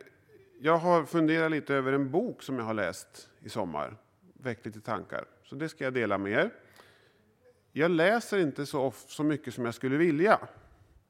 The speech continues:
Det har väl blivit någon deckare. Årets Moberg kör jag alltid på sommaren. I år heter den Långt från landsvägen. Den håller jag på med. Och sen är det någon sån här upp-, så kallad uppbyggelsebok också.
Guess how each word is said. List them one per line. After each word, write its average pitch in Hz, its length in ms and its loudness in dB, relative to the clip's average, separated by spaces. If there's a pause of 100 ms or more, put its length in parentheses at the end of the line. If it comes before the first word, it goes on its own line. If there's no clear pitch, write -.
(140)
Det - 80 -4
har 156 60 0
väl 190 100 0
blivit 185 280 2
någon 156 220 2
deckare. 156 720 4 (640)
Årets 180 500 6
Moberg 170 560 6
kör 185 140 -2
jag 165 100 6
alltid 151 220 2
på 160 60 -4
sommaren. 160 560 2 (880)
I - 60 -8
år 156 200 2
heter 147 360 -4
den 143 300 2
Långt 135 340 2
från 135 200 2
landsvägen. 135 800 0 (1040)
Den 120 100 -14
håller 127 180 -4
jag 123 100 -4
på 127 160 -2
med. 170 320 0
Och - 360 -2
sen 233 200 4 (220)
är 190 120 4
det 185 80 6
någon 180 180 6
sån 175 120 0
här 156 120 6
upp-, - 380 4
så 165 120 -4
kallad 156 240 6
uppbyggelsebok 156 1000 2
också. 101 340 -4